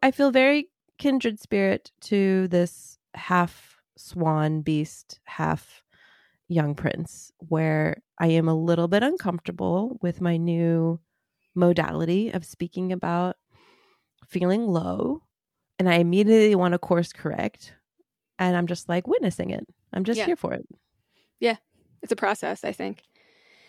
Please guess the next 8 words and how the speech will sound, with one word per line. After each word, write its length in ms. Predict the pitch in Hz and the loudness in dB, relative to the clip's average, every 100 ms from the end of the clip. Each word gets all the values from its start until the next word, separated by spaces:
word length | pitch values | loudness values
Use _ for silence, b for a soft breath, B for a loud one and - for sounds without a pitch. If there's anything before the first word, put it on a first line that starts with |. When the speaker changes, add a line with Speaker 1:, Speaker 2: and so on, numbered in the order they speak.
| b | b
Speaker 1:
Sure. 200 | - - - _ _ _ _ _ B B B B B B | -6 -6 -6 _ _ _ _ _ B B B B B B
Speaker 2:
Right. 220 | 220 220 - | -2 -2 0
I 60 | |
mean, 280 | 214 202 196 B B B B B _ _ _ | 2 2 0 B B B B B _ _ _
this 120 | - | -8
is 100 | 220 | -2
a 60 | 208 | 0
new 460 | 202 196 196 196 | 4 4 2 -2